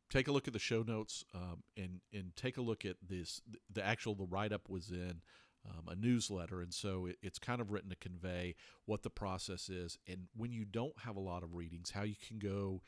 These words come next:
and create, to create synthetic readings to give you a sample size large enough. And that's always the thing with statistics. There's two things to keep in mind. One is you need large sample sizes. Without 'em, you, you usually can't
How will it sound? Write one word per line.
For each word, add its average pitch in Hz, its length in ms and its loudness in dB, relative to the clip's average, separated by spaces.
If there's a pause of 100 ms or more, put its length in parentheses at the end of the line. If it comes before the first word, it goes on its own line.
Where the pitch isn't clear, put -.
(300)
and 101 180 -2
create, 95 440 0
to 90 100 -6
create 92 400 -4
synthetic 117 500 -2
readings 87 420 -4
to 92 100 -10
give 107 200 -4
you 147 180 -4
a 104 60 -2
sample 123 400 -2
size 90 320 -4
large 90 300 -4
enough. 80 220 -8
And 101 100 -4
that's 139 240 -6
always 135 480 -2
the 123 100 -6
thing 85 420 -4 (380)
with 87 120 -4
statistics. - 580 -6
There's 107 160 0
two 190 160 4
things 117 260 0
to - 80 -10
keep - 220 -10
in - 80 -8
mind. 78 280 -6
One 120 220 0
is 101 240 -2 (600)
you 110 100 0
need 107 260 2
large 90 360 0
sample 87 340 -4
sizes. - 640 -8
Without 98 380 2
'em, 92 120 -2
you, 85 140 -6 (120)
you 95 100 -6
usually 101 320 0
can't 90 460 -6